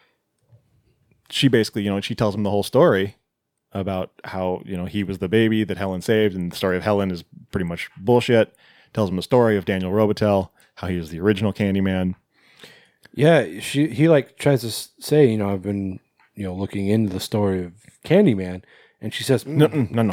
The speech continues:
Speaker 1: no, no."
Speaker 2: She's like, "Nope, don't say that."
Speaker 1: Um. Yeah, so the, like,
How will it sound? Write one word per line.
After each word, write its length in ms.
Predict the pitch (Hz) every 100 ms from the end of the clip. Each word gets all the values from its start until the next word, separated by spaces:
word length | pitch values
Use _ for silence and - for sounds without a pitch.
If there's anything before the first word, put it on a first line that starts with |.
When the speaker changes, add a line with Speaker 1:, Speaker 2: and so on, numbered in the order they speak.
| -
Speaker 1:
no, 100 | - 98
no." 100 | 80
Speaker 2:
She's 100 | -
like, 120 | -
"Nope, 160 | 120 - _ - _ _ _
don't 160 | - 110
say 160 | 127 104
that." 220 | 98 - _ _ _ _ _ _ _ _ _ _ - - - - - - - - _ _ - _ _ _ _ _ _ _ _ _ _ _ _
Speaker 1:
Um. 500 | 120 117 110 101 95 - _ _ _ _ _ _ _ _ _ _ _ _ _ _ _ _ _ _ _ _ _ _ _ _ _ _ _ _ -
Yeah, 180 | 151 127
so 360 | - 123 113
the, 480 | - 120 110 104 98 _ _ _ _ _ _ _ _ _
like, 180 | - 92